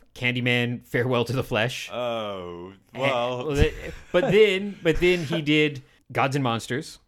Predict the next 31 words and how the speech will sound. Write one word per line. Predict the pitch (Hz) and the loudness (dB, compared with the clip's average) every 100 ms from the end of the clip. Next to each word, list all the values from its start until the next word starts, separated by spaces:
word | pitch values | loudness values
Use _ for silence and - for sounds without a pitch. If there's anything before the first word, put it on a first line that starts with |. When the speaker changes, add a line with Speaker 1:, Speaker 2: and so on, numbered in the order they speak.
| - | -10
Speaker 1:
It's | 104 | -10
Bill | 104 139 | -2 -4
Condon, | 131 120 95 78 | -2 -4 -4 -6
and | 113 | -2
then | 120 | 0
he | 120 | 2
wrote, | 123 135 | 2 2
Speaker 2:
Okay. | 120 | 0
Speaker 1:
he | |
won | 123 139 | 2 2
Oscars. | 131 127 - 117 107 - _ | 2 0 -2 -4 -4 -10 _
He | - 127 | -6 0
won | 160 | 2
an | 151 | 2
Oscar | 143 131 143 | 0 -2 -6
for | 131 117 | -4 -2
writing. | 113 120 127 123 117 113 _ _ _ _ _ _ | 2 2 2 0 -2 -8 _ _ _ _ _ _
I | 131 | -4
gotta | 131 | -4
look | |
at | 127 | -4
my | - | -6
cheat | - 143 | -6 -6
sheet. | 104 - | -6 -4
Which | 180 185 | -4 -2
one? | 147 | -4
He | 104 135 | -2 0
got | 131 190 | 2 2
nominated | 185 165 165 151 | 2 0 0 -2
for | 139 | -4
Chicago | - - - 139 147 151 151 151 | -6 -12 -2 0 2 2 2 2